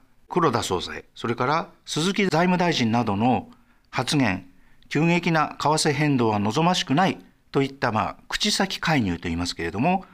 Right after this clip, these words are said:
この発言の言いぶりを少し変えてですね、え、市場へのメッセージを発するという可能性も高いと思います。政府や日銀要人の発言が今後どのように変わるか、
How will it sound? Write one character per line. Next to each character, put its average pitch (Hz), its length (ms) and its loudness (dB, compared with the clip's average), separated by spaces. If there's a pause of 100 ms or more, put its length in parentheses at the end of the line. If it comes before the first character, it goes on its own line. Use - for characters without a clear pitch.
(300)
こ - 120 -2
の 170 80 2
発 170 300 0
言 208 200 4
の 202 100 4
言 185 160 4
い 214 60 2
ぶ 214 140 0
り 208 140 2
を 190 180 2
少 - 220 -2
し - 240 -2
変 170 200 0
え 196 40 2
て 185 140 0
で 131 80 0
す - 160 -4
ね、 90 160 -10 (680)
え、 120 120 0
市 - 180 2
場 202 220 4
へ 196 60 4
の 151 100 4
メ 160 140 4
ッ 262 60 2
セ 190 260 2
ー - 20 2
ジ 151 120 2
を 139 60 4
発 123 260 0
す 151 120 0
る 131 80 0
と - 240 -8 (240)
い 214 60 2
う 220 120 4
可 202 140 4
能 190 160 4
性 180 160 2
も 170 140 2
高 160 260 0
い - 80 0
と 156 300 0
思 110 180 0
い 90 60 0
ま 78 100 -8
す。 - 220 -12 (920)
政 214 280 2
府 151 80 2
や 160 160 4
日 131 300 2
銀 196 180 4
要 190 180 4
人 180 240 4
の 175 80 4
発 165 280 -2
言 165 200 2
が 165 280 2 (400)
今 196 240 4
後 190 320 2
ど 190 120 2
の 294 140 4
よ 175 140 4
う - 20 4
に 135 80 4
変 131 140 0
わ 131 80 4
る 127 100 0
か、 98 240 -2